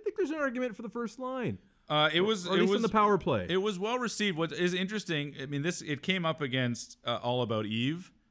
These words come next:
Speaker 2: which is another actual Hollywood kind of dr-, uh, an amazing movie about fame and stardom.
Speaker 1: Okay.
Speaker 2: And, uh, I'd love to take that one off the shelf too. It's a really good one.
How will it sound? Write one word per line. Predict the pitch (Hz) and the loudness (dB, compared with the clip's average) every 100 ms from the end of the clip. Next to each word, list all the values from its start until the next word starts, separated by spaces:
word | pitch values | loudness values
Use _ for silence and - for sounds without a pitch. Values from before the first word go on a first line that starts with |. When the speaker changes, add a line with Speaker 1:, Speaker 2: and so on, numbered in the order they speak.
| _ | _
Speaker 2:
which | - 110 | -10 -6
is | 110 | -4
another | 117 120 | -2 -2
actual | 95 120 - 110 | -4 -6 -6 -10
Hollywood | 110 120 117 117 104 - | -4 -4 -2 -6 -8 -16
kind | - 120 120 110 | -10 -4 -2 -2
of | 104 110 | -6 -10
dr-, | 107 104 98 | -14 -14 -8
uh, | 98 95 90 - 113 104 120 | -4 -4 -6 -8 -8 -6 -4
an | |
amazing | 117 120 151 151 113 | -2 2 2 2 0
movie | 107 101 101 92 | 0 -2 -4 -6
about | 92 87 98 87 | -8 -6 -6 -6
fame | - 113 104 104 101 | -6 -2 -2 -2 -4
and | 95 | -6
stardom. | - 101 98 95 92 87 | -4 -2 -2 -4 -4 -6
Speaker 1:
Okay. | 92 | -6
Speaker 2:
And, | 92 123 160 160 _ _ _ _ | -4 -4 -4 -8 _ _ _ _
uh, | 98 92 73 - 67 78 | -6 -6 -8 -16 -20 -10
I'd | 165 202 | -10 -6
love | 226 | -8
to | 185 | -4
take | 151 117 | -2 0
that | 117 | 0
one | 107 | 0
off | 95 | -4
the | 95 | -8
shelf | 101 92 | -8 -8
too. | - 98 85 143 | -6 -6 -6 -8
It's | 160 | -10
a | 311 | -10
really | 226 143 | -10 -8
good | 104 92 | -6 -6
one. | 78 71 | -8 -10